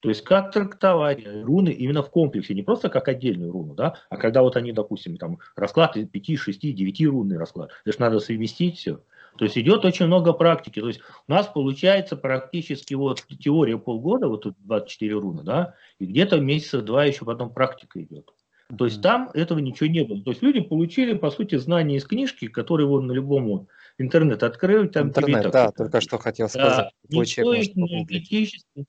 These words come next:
Speaker 1: не сопровождал, естественно. Просто вот они приезжали раз в неделю, им там зачитывали значение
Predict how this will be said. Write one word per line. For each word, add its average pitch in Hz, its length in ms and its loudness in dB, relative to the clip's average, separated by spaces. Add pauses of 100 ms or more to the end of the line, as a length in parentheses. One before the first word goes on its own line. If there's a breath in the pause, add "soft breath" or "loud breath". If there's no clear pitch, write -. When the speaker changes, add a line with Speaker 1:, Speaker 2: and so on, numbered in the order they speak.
Speaker 1:
не 147 360 0
сопровождал, 151 1000 0 (160)
естественно. 101 720 -6 (200)
Просто 262 360 2
вот 139 220 2
они 117 160 -4
приезжали 143 480 0
раз 123 220 2
в - 40 -12
неделю, 147 400 -2
им 120 80 -6
там 113 200 -4
зачитывали 123 560 -6
значение 107 640 -4